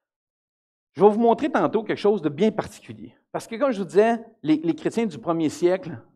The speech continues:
de petits gestes qui, à, individuellement, pouvaient dire, « Bon, ouais, ça donne rien de faire ça, qui, qui va s'en rendre compte ? » En fait, ça, c'est l'accumulation de ces petits gestes-là qui a fait de grandes choses.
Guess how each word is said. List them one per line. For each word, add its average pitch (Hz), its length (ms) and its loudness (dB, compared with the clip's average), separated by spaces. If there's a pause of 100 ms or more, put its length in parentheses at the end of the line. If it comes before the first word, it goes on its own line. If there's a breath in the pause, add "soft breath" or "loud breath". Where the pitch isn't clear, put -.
(560)
de 120 120 -6
petits 202 460 -8
gestes 127 560 -6 (1120)
qui, 185 360 -4
à, 127 360 0
individuellement, 175 680 0
pouvaient 139 260 0
dire, « 123 160 -4
Bon, 113 160 -2
ouais, 101 140 -8 (260)
ça 110 60 -14
donne 143 180 -4
rien 131 160 -4
de 131 60 -12
faire 113 180 -4
ça, - 120 -10 (140)
qui, 117 140 -20
qui - 100 -16
va 151 140 -2
s'en 123 180 -6
rendre 107 200 -6
compte ? » 131 260 -10 (420)
En 135 60 -2
fait, - 160 -4
ça, 160 100 -8
c'est 147 200 -4
l'accumulation 170 680 -2
de 175 80 -4
ces 147 140 -8
petits 202 360 -8
gestes-là 135 580 -6 (1300)
qui 143 120 -2
a - 20 2
fait 139 260 -4
de 117 80 -16
grandes 120 920 -4 (160)
choses. - 240 -14